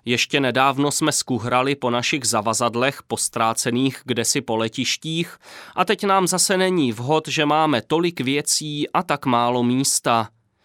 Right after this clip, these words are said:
I když po chutném obědě à la Čína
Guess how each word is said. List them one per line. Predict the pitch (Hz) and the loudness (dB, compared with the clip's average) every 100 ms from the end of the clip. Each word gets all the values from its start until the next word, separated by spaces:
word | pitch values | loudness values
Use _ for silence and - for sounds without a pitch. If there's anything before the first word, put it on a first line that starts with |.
| _ - - | _ -20 -6
I | 127 | -4
když | 127 143 - | 2 2 0
po | - | -4
chutném | - 123 139 131 135 127 | -6 -6 0 2 2 0
obědě | 113 113 113 107 127 | -2 0 0 2 0
à | - 113 | 2 0
la | 107 123 127 | 2 2 2
Čína | - 120 113 113 123 | -2 -2 0 2 2